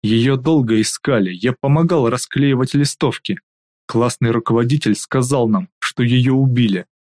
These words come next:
В школе я видел ее младшую сестру, заплаканную, с таким взглядом,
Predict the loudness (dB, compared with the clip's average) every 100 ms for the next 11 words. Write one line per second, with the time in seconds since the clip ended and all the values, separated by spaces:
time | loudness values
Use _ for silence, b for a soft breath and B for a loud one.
0 | _ -8 -6 -2 0 2 2 0 0 0
1 | 2 2 0 2 2 2 0 -2 -2 -2
2 | 0 -4 -2 -2 -2 _ _ _ -10 -4
3 | -4 0 -2 -2 -2 -2 -4 -8 -12 -8
4 | -4 0 0 0 -2 0 0 -4